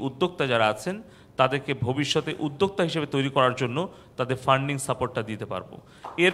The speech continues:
পাশাপাশি, আহ, সিড মানি এখন আমরা দশ লাখ টাকা পর্যন্ত দিচ্ছি, যেটা নন রিফান্ডেবল। আমরা গ্রোথ স্টেজে এক কোটি থেকে শুরু করে আমরা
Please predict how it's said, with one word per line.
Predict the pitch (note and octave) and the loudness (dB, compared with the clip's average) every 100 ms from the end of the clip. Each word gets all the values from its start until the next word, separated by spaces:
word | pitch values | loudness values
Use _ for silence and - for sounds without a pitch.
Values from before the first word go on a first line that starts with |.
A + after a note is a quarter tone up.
| - | 8
পাশাপাশি, | F3 F3 G3 G3 E3+ A#3 | 8 10 6 6 2 -4
আহ, | - - - - - - - - - - - - - - - - - - C3+ C3 | -8 -12 -12 -12 -14 -16 -14 -14 -12 -12 -12 -12 -14 -14 -16 -18 -4 4 6 4
সিড | - G3+ F#3+ | 0 -4 -2
মানি | F#3 F#3+ F#3+ | 2 4 4
এখন | F3+ F#3+ | 4 2
আমরা | F3+ F3 | 2 2
দশ | C3+ D3+ - | 4 2 2
লাখ | E3+ E3+ | 0 2
টাকা | E3+ D#3+ | -2 -2
পর্যন্ত | D3+ C#3 D#3 C#3+ | -4 -6 -8 -6
দিচ্ছি, | B2+ B2 - G3 C#4+ - B2 | -8 -8 -10 -12 -14 -10 -4
যেটা | C3+ | 0
নন | B2+ C3 D3 C#3+ | 2 2 2 2
রিফান্ডেবল। | B2+ B2 C#3+ D3 D3 E3 G#3 C4 - - - | 0 0 0 0 -2 -4 -6 -10 -20 -20 -4
আমরা | B2+ D3 D#3+ - B2+ | 2 6 6 4 0
গ্রোথ | A#2+ E3 G3+ | 4 6 4
স্টেজে | - - C#3+ A2+ G#2 C3+ - - - - | 0 -2 0 0 -4 -6 -16 -20 -6 6
এক | C#3+ - | 6 6
কোটি | G3 F#3 | 0 0
থেকে | G3+ G3 | 0 0
শুরু | F#3+ - D#3 | 0 0 0
করে | C#3+ E3+ F#3+ - - - - - | 2 2 2 -2 -12 -20 -4 2
আমরা | B2+ C#3 | 4 6